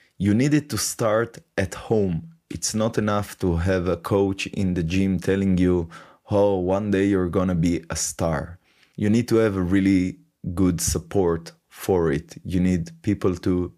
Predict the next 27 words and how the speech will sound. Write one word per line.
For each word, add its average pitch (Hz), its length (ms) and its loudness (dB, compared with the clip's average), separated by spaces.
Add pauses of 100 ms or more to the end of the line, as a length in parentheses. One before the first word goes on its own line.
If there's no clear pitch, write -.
believe 98 300 2
in 113 120 2
you. 104 280 -2 (720)
And 98 300 0 (140)
I 107 100 0
won't 123 260 -2
speak - 300 -4
about 98 300 0
Germany, 117 560 0
I 110 80 4
will 98 160 0
speak - 300 -4
about 101 320 0 (100)
Israel, 113 600 0 (120)
and 98 120 -2
I 98 120 2
will 98 160 0
give 98 240 -2
myself 101 760 -2 (100)
as 90 180 -4
an 92 120 -2
example. 87 720 -2 (640)
My 110 300 0
mother, 113 560 0 (140)
till 135 320 0
this 120 260 0
day, 92 460 0